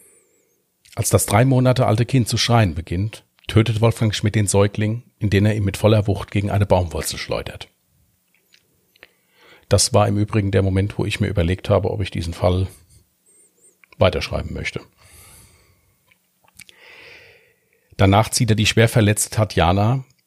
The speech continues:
in den Wald, vergewaltigt und tötet sie. Anschließend bedeckt er die Leiche notdürftig mit Moos,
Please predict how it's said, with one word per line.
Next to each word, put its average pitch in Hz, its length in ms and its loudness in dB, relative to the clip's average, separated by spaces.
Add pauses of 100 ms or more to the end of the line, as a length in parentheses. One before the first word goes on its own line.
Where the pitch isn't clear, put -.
(260)
in 107 120 -2
den 87 180 -2
Wald, 87 360 0 (400)
vergewaltigt 90 680 -4
und 131 120 -8
tötet 90 300 -2
sie. - 220 -10 (1900)
Anschließend 127 520 2
bedeckt 110 320 0
er 107 60 4
die 98 100 -2
Leiche 104 320 4
notdürftig 101 580 2
mit 92 160 -4
Moos, 101 400 -2